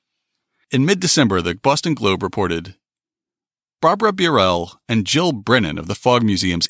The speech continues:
Ancient Art Department are currently spending four days a week at Boston F B I headquarters, identifying fifteen hundred Greek and Roman coins found loose in a moldy bowling bag in the Rhode Island woods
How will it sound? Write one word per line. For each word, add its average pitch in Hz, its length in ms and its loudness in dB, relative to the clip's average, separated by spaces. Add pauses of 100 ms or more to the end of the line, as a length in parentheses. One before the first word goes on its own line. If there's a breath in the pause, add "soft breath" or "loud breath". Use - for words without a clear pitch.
Ancient 185 340 -2
Art 110 180 0
Department - 400 -4
are 95 60 -4
currently 196 360 -2
spending 101 360 0
four - 240 -4
days 165 200 2
a 110 60 0
week 98 240 -2
at - 120 -10
Boston 135 380 0
F - 160 -6
B 113 140 2
I 107 140 0
headquarters, - 680 -8 (400 soft breath)
identifying 127 680 0
fifteen 190 480 0
hundred 107 440 0
Greek 156 280 -4
and 151 120 0
Roman 110 240 4
coins 80 440 -2
found 104 280 0
loose 123 280 2
in 92 80 -4
a 95 40 -2
moldy 101 320 2
bowling 117 360 2
bag 78 240 -6
in 92 60 -4
the 101 60 -2
Rhode 107 140 2
Island 90 280 0
woods 98 380 0